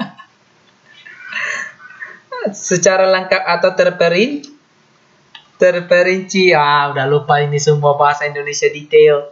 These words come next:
<laughs> Jangan bahasa Indonesia detail, detail ya. <laughs>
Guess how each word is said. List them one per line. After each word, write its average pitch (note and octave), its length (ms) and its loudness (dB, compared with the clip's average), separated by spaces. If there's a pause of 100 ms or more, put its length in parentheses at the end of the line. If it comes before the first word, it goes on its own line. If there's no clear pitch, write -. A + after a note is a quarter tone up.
(420)
<laughs> D#3+ 320 -2 (1500)
Jangan G#3+ 280 0
bahasa G#3+ 240 0
Indonesia F#3+ 400 0
detail, F#3+ 320 -2
detail F#3+ 480 0
ya. D#3+ 320 0 (1040)
<laughs> - 1200 -4